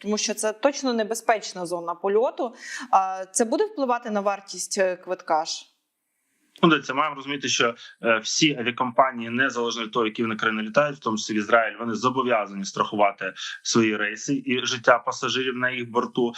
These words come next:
Speaker 2: І, звісно, в залежності від існуючих ризиків, вартість страхування, вона буде змінюватися. Ось, е, і в світі є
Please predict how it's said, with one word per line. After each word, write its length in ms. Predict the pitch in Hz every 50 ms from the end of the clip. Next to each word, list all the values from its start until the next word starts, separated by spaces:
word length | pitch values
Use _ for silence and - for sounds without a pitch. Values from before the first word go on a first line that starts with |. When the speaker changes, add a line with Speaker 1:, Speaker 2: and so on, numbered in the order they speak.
| - - - -
Speaker 2:
І, 80 | 131 127
звісно, 360 | 113 117 139 147 147 139 120
в 20 |
залежності 380 | 113 127 135 131 123 - - 117
від 200 | 110 131 120 113
існуючих 500 | 107 - - 131 117 107 110 120 113 -
ризиків, 420 | 139 165 160 156 151 151 135 117
вартість 380 | 110 120 127 123 - - 110 -
страхування, 520 | - - 107 - 127 139 156 156 143 120
вона 220 | 110 113 120 127 127
буде 200 | 117 107 110 113
змінюватися. 720 | 107 110 107 101 98 95 92 90 - - 92 - - - - - - - - - -
Ось, 300 | 113 113 101 95 - - - - - - -
е, 460 | - 117 110 110 107 104 107 107 101 _
і 280 | - 143 156 147 139 147 - _ _ - _ _ _ _ _ -
в 80 | -
світі 400 | - - 147 156 147 151 - 123
є 440 | 120 117 117 123 131 131 123 117